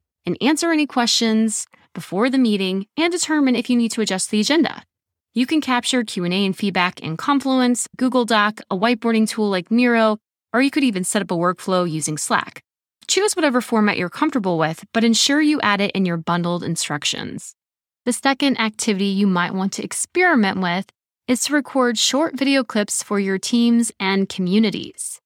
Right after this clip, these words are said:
Instead of trying to find a calendar time slot that works for everyone or having to hold off sharing important information until you have a given meeting, leaders can help instill a culture of sharing recorded messages.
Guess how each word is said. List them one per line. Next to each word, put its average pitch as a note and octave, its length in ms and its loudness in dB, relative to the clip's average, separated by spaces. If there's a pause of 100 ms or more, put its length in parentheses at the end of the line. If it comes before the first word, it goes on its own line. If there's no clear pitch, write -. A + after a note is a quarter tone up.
Instead D4 180 0
of C4+ 80 -2
trying C4+ 200 2
to A#3 80 2
find F#3 220 -2
a E3+ 60 -4
calendar D#4+ 520 0
time C4 300 2
slot A#3+ 320 -2
that - 140 -8
works A3 320 -2
for - 200 -8
everyone A3+ 640 2 (360)
or G3+ 120 0
having A3 320 2
to G3 60 2
hold B3+ 340 -2
off A3 220 2
sharing G3+ 520 0
important F#3+ 380 -2
information G3 800 0
until F#3 260 -4
you F#3 140 -4
have F#4 220 0
a C4 60 2
given F3+ 280 -2
meeting, E3+ 380 -2 (480)
leaders D#4 340 2
can C#4+ 140 2
help A3 260 2
instill G3+ 340 2
a F#3+ 120 -6
culture G3 340 -4
of - 160 -4
sharing F3 400 0
recorded E3+ 460 -2
messages. - 760 -2